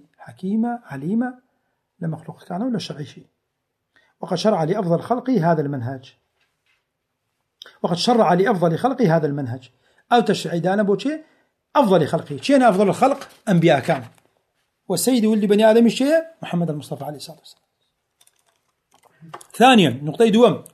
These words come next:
لو نابي لابد الله منهج بيغمبر كبان قال بيتو. دوم يعني، أن الأنبياء قد التزموا وطبقوه. بيغمبران دستنا بو منهج ذكرتو بان قال زين بو توحيد خوا پرستي كده وقرينجيان بيدايا. مراد داعي حزبي تكفيري أو حزب بناء إسلامي أنا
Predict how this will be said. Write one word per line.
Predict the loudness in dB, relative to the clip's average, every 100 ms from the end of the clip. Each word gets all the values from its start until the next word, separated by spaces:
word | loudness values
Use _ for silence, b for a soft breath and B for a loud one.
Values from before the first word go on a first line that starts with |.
| _
لو | 2
نابي | 4 4 4
لابد | 2 0
الله | 0 -4 -4 _ _ _ _ _ -20 _ _
منهج | -4 -4
بيغمبر | -4 -6 -6 -6
كبان | -6 -4 -4
قال | -6
بيتو. | -10
دوم | 0 2 4
يعني، | 2 -4 B B B B
أن | 4 6
الأنبياء | 6 6 6
قد | 6
التزموا | 4 4 4 4
وطبقوه. | 4 4 4 4 2 B B
بيغمبران | 2 4 4 4 6 4
دستنا | 4 4
بو | 4
منهج | 4
ذكرتو | 2 0 -2 -4
بان | 0 2
قال | 2
زين | 0
بو | -2
توحيد | -2 -4
خوا | -4 -4
پرستي | -4 -6 -8 -12
كده | -4
وقرينجيان | -2 0 0 0 -2
بيدايا. | -4 -4 -4 -8 -14 _ _ _ _ _ _ _ _
مراد | 2 2 2 2
داعي | 2 2 0
حزبي | -2 -4 -2 -4 -8 _ _
تكفيري | -4 -4 -4 -2 -2 -6 _ -8
أو |
حزب | -4 -2
بناء | 0 0
إسلامي | 2 2 2
أنا | 2 0 -2